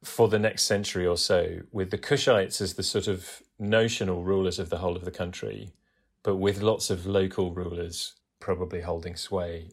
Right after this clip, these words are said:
unofficially in their local areas. So there's an uneasy kind of truce between the two. And in fact,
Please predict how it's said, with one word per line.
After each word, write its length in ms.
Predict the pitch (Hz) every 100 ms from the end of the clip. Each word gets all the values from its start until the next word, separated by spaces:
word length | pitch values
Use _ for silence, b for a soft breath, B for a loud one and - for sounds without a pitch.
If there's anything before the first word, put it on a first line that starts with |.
| _
unofficially 640 | 98 95 90 80 - 87 85
in 100 | 85
their 160 | 85
local 420 | 87 87 - 87 -
areas. 360 | 95 87 85 -
So 120 | 98
there's 180 | 107 117
an 80 |
uneasy 540 | 123 135 131 120 110 95
kind 320 | - 95 95
of 120 | 90
truce 720 | - - 107 87 90 - - _ _ _ _ _ _ -
between 360 | - - 90
the 60 | 87
two. 360 | - 95 85 85 _ _ _ -
And 140 | 113
in 60 | 110
fact, 420 | - 123 -